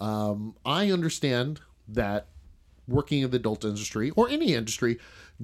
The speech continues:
doesn't last forever. You know, it's constantly ever changing. I just celebrated a thirteenth year in porn,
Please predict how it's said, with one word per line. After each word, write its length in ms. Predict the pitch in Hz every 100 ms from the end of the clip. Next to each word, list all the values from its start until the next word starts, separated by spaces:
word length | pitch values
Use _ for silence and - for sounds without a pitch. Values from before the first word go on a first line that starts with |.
| 104 -
doesn't 420 | 175 156 156 120
last 360 | 123 110 -
forever. 560 | - - 117 - 92 - - - -
You 160 | 120 117
know, 200 | 107 131
it's 200 | 147 -
constantly 640 | 226 226 - 175 175 170
ever 160 | 131
changing. 460 | 139 110 92 101 151
I 140 | 110 110
just 220 | 113 -
celebrated 640 | 120 117 113 113 113 113
a 280 | 107 110 107
thirteenth 640 | - - 208 - 185 170 -
year 480 | 127 113 107 143 -
in 120 | 120
porn, 380 | 101 101 95